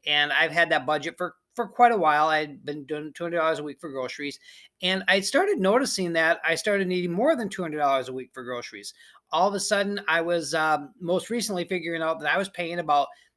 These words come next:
two hundred and seventy-five dollars a week for groceries. And I keep hearing that inflation, you know, they said last month inflation ran at thirteen percent and food inflation ran at eleven percent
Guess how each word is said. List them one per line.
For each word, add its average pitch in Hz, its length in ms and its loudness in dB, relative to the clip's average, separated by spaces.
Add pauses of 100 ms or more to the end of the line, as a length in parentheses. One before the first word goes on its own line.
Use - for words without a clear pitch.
(540)
two - 100 -4
hundred 220 220 2
and 190 60 -4
seventy-five 196 500 2
dollars 156 320 2
a 165 40 -4
week 143 240 -8
for 190 120 -6
groceries. 180 600 -4 (380)
And 185 400 0 (200)
I 175 80 4
keep 247 200 -8
hearing 254 220 2
that 208 160 4
inflation, 190 760 -2
you 175 80 -4
know, 170 80 -2
they 170 60 -2
said 165 220 -6
last 160 240 0
month 160 240 -6
inflation 160 400 -6
ran 151 260 0
at 151 220 2 (400)
thirteen 180 340 -4
percent 160 540 0
and 143 360 -4
food 175 200 -2
inflation 165 440 -6
ran 151 360 -2
at 143 180 0
eleven 165 320 -4
percent 156 460 -4